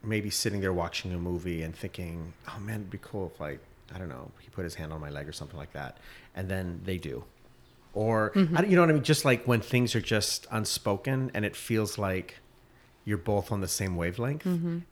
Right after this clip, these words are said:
Speaker 1: Um,
Speaker 2: Like hive mind. It's like improv.
Speaker 1: Yeah. You kinda, like, reach out to hold their hand, like, or maybe kinda brush their hand and then they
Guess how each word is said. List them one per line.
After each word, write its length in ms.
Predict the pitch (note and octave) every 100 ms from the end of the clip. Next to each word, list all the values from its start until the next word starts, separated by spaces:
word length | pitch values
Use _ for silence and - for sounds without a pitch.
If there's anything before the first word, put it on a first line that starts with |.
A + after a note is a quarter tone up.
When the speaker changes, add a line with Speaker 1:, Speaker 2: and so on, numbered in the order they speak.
| -
Speaker 1:
Um, 220 | G3 F#3+
Speaker 2:
Like 160 | E3+ -
hive 300 | E3+ E3 E3
mind. 280 | C#3 C3+ D#3
It's 140 | -
like 120 | E3+
improv. 360 | E3+ E3 - G2+
Speaker 1:
Yeah. 320 | A2 A2 D#2+ A2
You 140 | B2+
kinda, 200 | B2+ C#3+
like, 160 | A#2 G2+
reach 260 | A2 G#2 A2+
out 200 | G2+ G2+
to 80 | F2+
hold 180 | G2+ F#2+
their 140 | F2+
hand, 400 | E2+ F2+ F2+ F#2
like, 200 | G2+ F#2 A2
or 100 | G2+
maybe 220 | G2+ G2+
kinda 220 | - F#2+
brush 300 | E2 F2 -
their 100 | G2+
hand 280 | F2 F#2 F#2+
and 100 | F2
then 140 | E2+
they 280 | E2+ F#2 G2